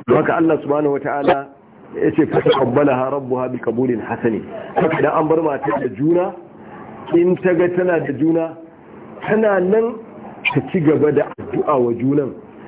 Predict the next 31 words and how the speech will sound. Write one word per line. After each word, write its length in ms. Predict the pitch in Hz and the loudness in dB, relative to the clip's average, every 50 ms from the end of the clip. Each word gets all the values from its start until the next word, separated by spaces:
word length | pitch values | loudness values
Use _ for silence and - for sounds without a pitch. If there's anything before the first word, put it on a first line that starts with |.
| - - - | -10 -4 0
Allah 260 | - 160 165 165 151 139 | 2 4 4 6 4 4
ya 80 | - - | 4 2
sa 160 | 175 160 147 | 2 4 4
zuriya 500 | 127 117 127 127 127 139 151 156 151 135 - - | 4 2 2 2 2 4 4 4 2 2 0 -2
ce 100 | 135 - - | -4 0 2
tayyiba. 480 | 160 156 151 139 127 120 104 90 80 - - - - - - - - - | 2 2 2 2 0 0 0 -2 -4 -8 -12 -18 -18 -18 -16 -14 -8 0
Idan 280 | - - 147 170 226 240 | 2 4 6 6 6 4
da 100 | 226 - | 4 4
ta 120 | - 208 208 214 | 4 4 4 4
haihu, 280 | 202 196 180 156 - - - - - - - - - - | 4 2 2 0 -2 -4 -10 -14 -18 -18 -18 -18 -8 -6
ta 180 | - - 202 202 | -2 0 2 4
ce 140 | - - 185 | 4 4 6
wani 220 | 185 196 190 185 - - - - | 6 6 4 4 2 0 -4 -2
kwarma 440 | - 165 185 190 202 208 208 202 202 202 214 | 2 4 4 6 6 4 4 4 2 0 0
ihu, 360 | 208 190 190 165 160 156 113 - - - - - - | 0 0 2 2 2 0 -2 -4 -8 -14 -16 -12 -6
ta 120 | - 147 147 | -4 0 2
ce 200 | 147 185 185 139 | 4 4 6 6
da 140 | 139 143 135 | 6 4 4
mijinta 440 | 139 160 170 170 165 151 - 139 151 | 4 2 2 2 2 0 0 0 0
yana 200 | 165 165 151 135 | 0 0 0 0
nan, 240 | 135 147 170 170 139 - | 0 0 -2 -2 -2 -4
da 60 | 127 127 143 | -6 -4 -2
an 160 | 156 160 156 | -2 -2 0
sayo 300 | 156 165 170 175 185 180 | 2 2 4 4 4 2
rago, 360 | 165 131 110 104 123 156 175 175 | 2 0 -2 -2 -2 -2 0 4
da 200 | - 170 - - - | 4 4 4 2 0
an 160 | 165 165 170 170 | -2 -4 -2 0
sayo 220 | 170 170 175 180 - - | 2 4 4 4 2 2
saniya, 480 | 170 170 180 175 139 131 151 165 170 | 0 -2 0 0 0 0 0 0 2
da 300 | - - - - - 180 | 4 4 4 2 0 -2
an 100 | 170 165 | -2 0